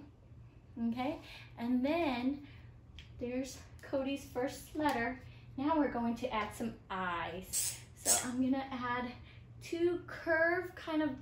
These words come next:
going diagonal up, so it looks like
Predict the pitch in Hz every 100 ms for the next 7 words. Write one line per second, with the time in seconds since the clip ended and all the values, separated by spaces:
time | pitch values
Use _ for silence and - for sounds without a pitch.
0 | - 302 294 285 277 262 - - - -
1 | - - 277 277 254 247 233 262 269 302
2 | 330 359 381 - - 247 - - 302 269
3 | 254 240 - - - 311 277 - - -
4 | - 277 277 294 - - 320 294 294 302